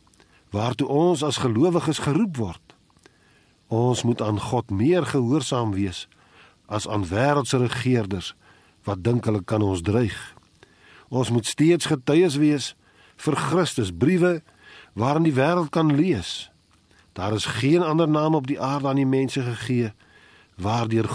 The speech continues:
God wil dat ons verlos moet word nie. Die vraag is, leef ons werklik so?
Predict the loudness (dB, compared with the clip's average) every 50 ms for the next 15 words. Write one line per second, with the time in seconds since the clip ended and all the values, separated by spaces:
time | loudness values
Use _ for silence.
0 | -2 -2 -4 -4 -4 0 0 2 2 2 0 -4 -8 _ -20 -20 -20 -18 -8 -6
1 | -6 -2 0 0 2 2 2 0 -2 -6 -10 _ -20 -12 -6 -2 0 0 0 0
2 | 0 0 0 0 0 2 0 0 0 -2 -4 -8 -12 -14 -14 -16 _ -20 _ _
3 | _ -20 -20 _ -20 -20 -20 _ _ _ _ _ _ -2 -2 -2 -2 0 -2 -2
4 | 0 0 0 0 0 -2 -2 -2 -2 -2 2 4 4 4 2 0 -2 -2 0 0
5 | -2 -2 -2 -2 -2 -2 -4 -6 -6 -6 -6 -6 -4 -2 -2 -2 -4